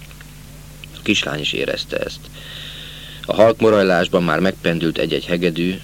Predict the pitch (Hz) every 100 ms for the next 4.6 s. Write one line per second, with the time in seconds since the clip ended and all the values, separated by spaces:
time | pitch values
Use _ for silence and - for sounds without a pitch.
0 | - - 90 95 92 87 82 90 110 92
1 | 107 98 92 90 95 98 - 98 98 95
2 | 90 87 85 80 80 - 78 78 82 76
3 | 76 69 - 73 67 - 73 67 58 -
4 | - - - - -